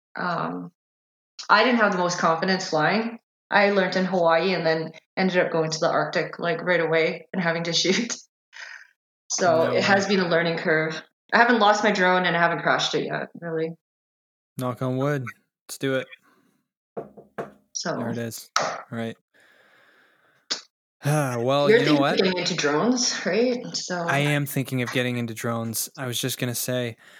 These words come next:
Speaker 2: um, and I have been doing so much research,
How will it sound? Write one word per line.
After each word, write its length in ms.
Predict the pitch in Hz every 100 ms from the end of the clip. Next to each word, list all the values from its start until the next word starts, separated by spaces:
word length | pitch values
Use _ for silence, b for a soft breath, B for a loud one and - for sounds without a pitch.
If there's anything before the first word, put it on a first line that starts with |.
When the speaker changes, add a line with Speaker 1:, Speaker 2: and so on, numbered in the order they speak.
| B B B _ 143
Speaker 2:
um, 500 | 127 123 123 127 - -
and 180 | 135 139 -
I 240 | 143 143
have 400 | 139 127 143 131 -
been 200 | 131 127
doing 460 | 135 127 127 123 113
so 960 | - - - 131 131 131 131 131 131 127
much 380 | 123 117 113 123
research, 680 | 113 107 120 - - -